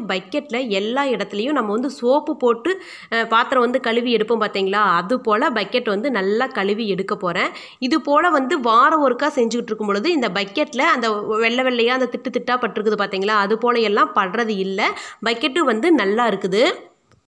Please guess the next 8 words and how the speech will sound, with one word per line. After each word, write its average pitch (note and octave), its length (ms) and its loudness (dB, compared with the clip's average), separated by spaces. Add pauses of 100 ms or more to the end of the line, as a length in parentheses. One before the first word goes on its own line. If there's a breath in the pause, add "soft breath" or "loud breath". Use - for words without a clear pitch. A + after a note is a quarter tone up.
(280)
நீங்க D4 180 4
வந்து D4+ 160 4 (100)
பாத்ரூம்குள்ள C4+ 680 4 (220)
ஸ்டெயின்லெஸ் D4 380 2
ஸ்டீல் C#4 200 0
பைப்பெல்லாம் C4+ 540 2
போட்டிருப்போம் A#3+ 440 2
பார்த்தீங்களா? G#3+ 380 2